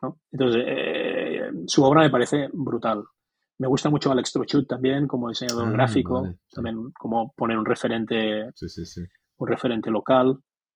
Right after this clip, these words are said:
Speaker 1: Eh, pero bueno,
Speaker 2: Joder,
Speaker 1: en
Speaker 2: me ha
Speaker 1: general
Speaker 2: dicho
Speaker 1: me
Speaker 2: un
Speaker 1: gusta,
Speaker 2: montón. Tiene un montón,
Speaker 1: me,
Speaker 2: ya.
Speaker 1: me influye muchísima gente, ¿sabes? En arte me, me fascina Ger-, Gerhard Richter, no sé,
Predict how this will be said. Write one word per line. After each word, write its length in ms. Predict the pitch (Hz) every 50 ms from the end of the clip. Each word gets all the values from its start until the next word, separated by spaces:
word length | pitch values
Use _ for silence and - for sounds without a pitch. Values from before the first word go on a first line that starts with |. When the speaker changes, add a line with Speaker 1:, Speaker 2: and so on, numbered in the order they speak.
| _ _ -
Speaker 1:
Eh, 60 | 175 135 123 113 113 110 110 113 131 156 _ _ _ _ _ _ - - - - - -
pero 160 | - 135 143
bueno, 160 | 147 156 147 127
Speaker 2:
Joder, 120 | 104 90
Speaker 1:
en 40 | 87
Speaker 2:
me 40 | 80
ha 40 |
Speaker 1:
general 240 | - 139 135 135 147
Speaker 2:
dicho 120 | 170 175 147
Speaker 1:
me 40 |
Speaker 2:
un 40 | 113 120
Speaker 1:
gusta, 220 | 123 - - - 147
Speaker 2:
montón. 400 | 143 135 127 117 113 107 110 110 -
Tiene 160 | 104 107 104
un 40 | 98
montón, 200 | 90 92 135 135
Speaker 1:
me, 200 | 92 87 87 87 90 92
Speaker 2:
ya. 140 | 90 - - -
Speaker 1:
me 160 | 151 143 139
influye 420 | 135 127 - 147 147 151 165 170
muchísima 500 | 160 143 123 - - - 160 151 143 117
gente, 380 | - - 131 127 127 110 113 -
¿sabes? 320 | - 120 127 135 131 131
En 120 | 123 117 113
arte 260 | 117 120 - - 135
me, 240 | 131 127 120 117 117 120 123 143 139 _ _ _ _ _ _ _ _ _ _ _ -
me 180 | 147 135 117 -
fascina 580 | 123 110 - - 127 123 123 120 117 117 113 113 113 107
Ger-, 260 | 113 110 113 127 -
Gerhard 360 | 110 117 110 - - 120 104 107
Richter, 480 | 143 156 156 - - 147 135 135 135
no 320 | 127 127 120 120 139 147 127
sé, 140 | - 127